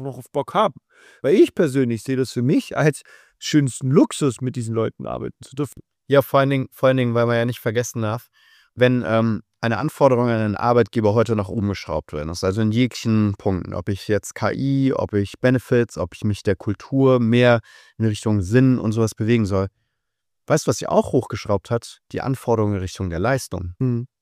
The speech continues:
Speaker 2: Weil die ist auch gestiegen. Was kann ein Mensch heute mit K I? Was
Speaker 1: Sogar
Speaker 2: kann
Speaker 1: noch mehr, ja.
Speaker 2: Viel mehr, viel mehr. Das heißt, der Denkfehler auch von einem Unternehmer ist so, "Ah, ich muss verbiegen." Nein, nein, du musst den Standard schaffen, dass der Rahmen,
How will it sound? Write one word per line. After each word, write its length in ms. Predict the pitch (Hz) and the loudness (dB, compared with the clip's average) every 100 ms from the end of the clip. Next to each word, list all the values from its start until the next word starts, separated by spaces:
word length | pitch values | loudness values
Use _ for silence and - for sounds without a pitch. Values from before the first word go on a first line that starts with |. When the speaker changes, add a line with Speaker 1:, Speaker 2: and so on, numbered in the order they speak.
| _ _ - | _ _ 2
Speaker 2:
Weil 280 | 110 104 87 | 6 6 2
die 280 | - 151 | -2 0
ist 220 | 226 - - | 0 -2 0
auch 260 | 160 - | 0 0
gestiegen. 460 | - - - 82 87 | -4 -8 -8 -6 -4
Was 160 | 110 | -4
kann 180 | - 180 | 0 2
ein 40 | 175 | 2
Mensch 240 | 160 - | 2 2
heute 220 | 143 127 | 0 2
mit 180 | 113 98 | -2 -4
K 140 | - - | -6 -6
I? 200 | 92 95 _ _ _ - _ - | -4 -6 _ _ _ -20 _ 0
Was 180 | 127 | 2
Speaker 1:
Sogar 160 | - 131 | 2 2
Speaker 2:
kann 40 | 131 | 2
Speaker 1:
noch 140 | 107 | 0
mehr, 260 | 120 120 104 98 | -2 -2 -4 -6
ja. 180 | 113 92 | -6 -6
Speaker 2:
Viel 420 | - - 226 160 | -10 -4 0 2
mehr, 240 | 107 80 | 2 -2
viel 460 | - - - 120 135 | -8 -16 -8 0 2
mehr. 320 | 117 107 92 92 _ _ - | 2 0 -2 -6 _ _ -12
Das 140 | - | -2
heißt, 400 | 160 143 - - - | -2 -2 -8 -8 -2
der 80 | 117 | 4
Denkfehler 560 | 151 220 - 147 123 | 4 4 0 0 2
auch 140 | 95 120 | 2 0
von 160 | 127 | -2
einem 120 | 117 113 | 0 0
Unternehmer 420 | 110 113 143 127 | -2 -2 -2 -2
ist 100 | 110 | -4
so, 160 | 113 104 _ _ _ | -8 -8 _ _ _
"Ah, 140 | 120 135 | -4 -2
ich 60 | |
muss 180 | 131 123 | -2 -4
verbiegen." 360 | - 110 190 170 | -4 -6 -4 -2
Nein, 260 | 110 98 | 0 0
nein, 420 | 117 185 277 240 95 _ _ _ | 0 0 2 0 -4 _ _ _
du 80 | 131 | 2
musst 180 | 151 - | 2 2
den 140 | 127 | 0
Standard 460 | - 175 214 151 - | 2 0 0 0 -2
schaffen, 420 | 135 120 - 147 | -6 -6 -4 -2
dass 200 | 135 123 | 0 -2
der 220 | 113 98 | -2 -2
Rahmen, 480 | 104 175 220 170 120 | 0 2 2 0 -2